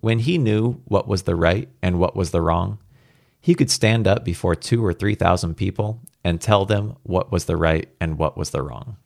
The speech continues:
and tell them with the same simplicity and freshness with which he would talk to little Horace on his knee. Of the thousands who heard him,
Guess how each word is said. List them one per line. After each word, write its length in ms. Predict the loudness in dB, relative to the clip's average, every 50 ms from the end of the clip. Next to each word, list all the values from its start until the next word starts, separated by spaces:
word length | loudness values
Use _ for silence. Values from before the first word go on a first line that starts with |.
| _ _ _
and 160 | -2 -2 2
tell 200 | 4 4 4 6
them 180 | 6 4 4 4
with 120 | 2 2
the 60 | -2
same 300 | -2 0 2 2 2 2
simplicity 720 | 0 0 0 -2 0 0 -2 -2 0 -2 -2 -2 -2 -2
and 180 | -2 -4 -6 -2
freshness 600 | -2 -2 -2 -2 -6 -8 -8 -8 -10 -12 -14 -18 _ _ _ _ _
with 220 | 0 0 0 2
which 200 | 0 0 0 0
he 100 | -2 -4
would 200 | -2 -2 -2 -4
talk 440 | -2 0 0 0 0 0 -4 -14 _
to 140 | -8 -6 -4
little 240 | -2 0 0 0 -2
Horace 480 | -4 -6 -8 -6 -6 -6 -6 -6 -6 -6
on 160 | -4 -4 -4
his 200 | -4 -6 -6 -8
knee. 200 | -10 -12 -12 -16 _ _ _ _ _ _ _ _ _ _ -20 _ _
Of 200 | 2 2 4 4
the 80 | 2
thousands 500 | 2 4 2 2 4 2 2 0 -2 0
who 120 | 2 2 2
heard 260 | 2 2 0 0 0
him, 280 | -2 -4 -2 -4 -6